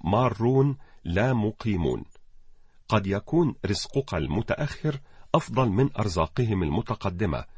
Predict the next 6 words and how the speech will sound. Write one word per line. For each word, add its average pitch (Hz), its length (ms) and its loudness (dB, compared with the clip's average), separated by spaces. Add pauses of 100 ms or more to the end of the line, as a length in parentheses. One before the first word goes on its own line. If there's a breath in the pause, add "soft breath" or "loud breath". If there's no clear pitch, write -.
(300 soft breath)
فاصبر 147 600 -2 (100)
واستعن 98 540 0
بالله. 76 400 -4 (840 soft breath)
ستبتلى 127 680 0
بالتأخير 120 640 -2
في - 220 -4